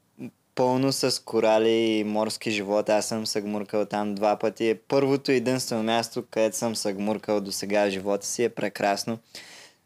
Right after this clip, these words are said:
А, подобен плаж като на Малдивите, казал съм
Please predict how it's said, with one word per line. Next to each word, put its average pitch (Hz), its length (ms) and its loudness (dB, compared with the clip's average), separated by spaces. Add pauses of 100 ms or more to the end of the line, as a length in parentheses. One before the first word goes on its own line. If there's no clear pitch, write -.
(160)
А, 113 360 0 (220)
подобен 131 540 4
плаж 131 480 2
като 131 240 -4
на 120 160 0
Малдивите, 110 680 0
казал 110 420 0
съм 107 280 -2